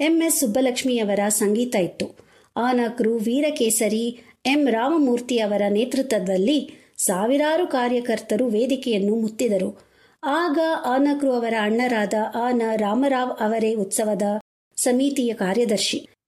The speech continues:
ಈ ದೊಡ್ಡ ಪ್ರತಿಭಟನೆಯೇ ಮುಂದೆ ಕನ್ನಡದ ಕೃತಿಗಳನ್ನು ಸಂಗೀತದ ವೇದಿಕೆಗೆ ತಂದಿತು. ಎಂ ಎಸ್ ವಸಂತ ಕೋಕಿಲ, ಅವರ ಮಗಳು ಮತ್ತು ಇನ್ನೂ ಅನೇಕರು ಹಾಡಿದ ಕನ್ನಡದ ದೇವರ ನಾಮಗಳು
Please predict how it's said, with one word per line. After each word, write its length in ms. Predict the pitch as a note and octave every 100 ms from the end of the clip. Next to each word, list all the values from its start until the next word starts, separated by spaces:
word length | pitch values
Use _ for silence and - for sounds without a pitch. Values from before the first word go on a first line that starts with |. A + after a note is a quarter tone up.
| _ _ _ -
ಈ 240 | C#4 B3 G3
ದೊಡ್ಡ 260 | A#3+ B3 F4
ಪ್ರತಿಭಟನೆಯೇ 960 | F4 A3+ C#4 B3+ B3+ A#3 A3+ A3 A#3+
ಮುಂದೆ 540 | - A#3+ D4 C#4+ A3 A#3+
ಕನ್ನಡದ 520 | A#3+ A#3+ C#4 B3 G3+ G#3+ A3+ - - _ _ -
ಕೃತಿಗಳನ್ನು 680 | D4 D4+ D4+ C4 A#3 A3+
ಸಂಗೀತದ 640 | A3 G#3+ G#3+ C4 C#4+ A#3+ A3
ವೇದಿಕೆಗೆ 580 | G#3 A#3 A#3 A3+ G#3 G#3
ತಂದಿತು. 680 | G#3 F#3+ F#3 F#3 F#3+ - _ _ _
ಎಂ 220 | A3+ B3 A#3+
ಎಸ್ 240 | A3+ -
ವಸಂತ 360 | A3 A#3 C4+ C4
ಕೋಕಿಲ, 440 | A#3+ G#3 G#3+ G3+ G#3+ A3
ಅವರ 240 | B3+ D4
ಮಗಳು 420 | B3+ G3+ G3 G3
ಮತ್ತು 380 | A3 B3 B3 D#4
ಇನ್ನೂ 280 | C#4 D#4 E4+
ಅನೇಕರು 680 | C4+ A#3+ D#4 F#4+ F#4 C#4+ A#3+
ಹಾಡಿದ 380 | G#3+ G#3+ A3 G#3+
ಕನ್ನಡದ 600 | - A3 C#4 C#4 A3 G#3 G3+ G#3+ - _ _ _ -
ದೇವರ 320 | C4 D4+ D4 A3
ನಾಮಗಳು 760 | G#3 B3 C4+ G#3 G#3 G3+ A#3+